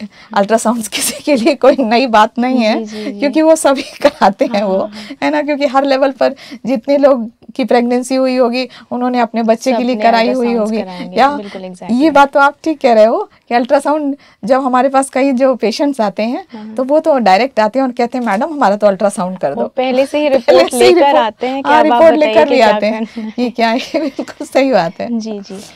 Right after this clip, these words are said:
Speaker 2: तो ये
Speaker 1: हाँ।
Speaker 2: हुई पेरीमेनोपॉजल की बात।
Speaker 1: या,
Speaker 2: हमारा
Speaker 1: या।
Speaker 2: आज का विषय पोस्टमेनोपॉजल ब्लीडिंग
Speaker 1: जी।
Speaker 2: है, तो आप उस विषय में भी हमें थोड़ी सी जानकारी दीजिए
Speaker 1: हाँ।
Speaker 2: कि अगर एक आम आदमी समझना चाहे तो ये क्या होता है?
Speaker 1: हाँ,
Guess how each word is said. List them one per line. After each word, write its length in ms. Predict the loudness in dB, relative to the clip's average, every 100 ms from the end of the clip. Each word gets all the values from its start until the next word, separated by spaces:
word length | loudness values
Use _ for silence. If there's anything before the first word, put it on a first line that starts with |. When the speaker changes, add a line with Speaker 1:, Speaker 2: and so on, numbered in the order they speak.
| _ -4
Speaker 2:
तो 100 | -2
ये 120 | 0
Speaker 1:
हाँ। 140 | 0
Speaker 2:
हुई 220 | 0 -4 -4
पेरीमेनोपॉजल 1200 | -4 -4 -4 -6 -6 -8 -10 -14 -12 -12 -12 -12
की 120 | -14
बात। 180 | -14 -16 -8
Speaker 1:
या, 60 |
Speaker 2:
हमारा 220 | -4 -4 -4
Speaker 1:
या। 80 |
Speaker 2:
आज 120 | -6 -8
का 120 | -8
विषय 300 | -6 -8 -10
पोस्टमेनोपॉजल 920 | -8 -6 -6 -8 -12 -12 -12 -12 -12
ब्लीडिंग 360 | -12 -12 -8 -8
Speaker 1:
जी। 60 |
Speaker 2:
है, 100 | -8
तो 120 | -10
आप 180 | -10 -10 -10
उस 200 | -10 -8
विषय 280 | -8 -6 -6
में 160 | -6
भी 80 | -6
हमें 240 | -8 -8
थोड़ी 260 | -10 -10 -10
सी 140 | -8
जानकारी 500 | -10 -10 -12 -12 -12
दीजिए 240 | -12 -10 -10
Speaker 1:
हाँ। 80 | -8
Speaker 2:
कि 140 | -8
अगर 240 | -6 -4
एक 140 | -4 -6
आम 200 | -8 -8
आदमी 280 | -8 -8 -10
समझना 440 | -10 -12 -14 -16
चाहे 280 | -14 -16 -14
तो 120 | -12
ये 160 | -12 -12
क्या 360 | -14 -14 -16 -20 _ _ _ _ -20
होता 200 | -18 -18
है? 240 | -20 -20 -20 _
Speaker 1:
हाँ, 240 | -20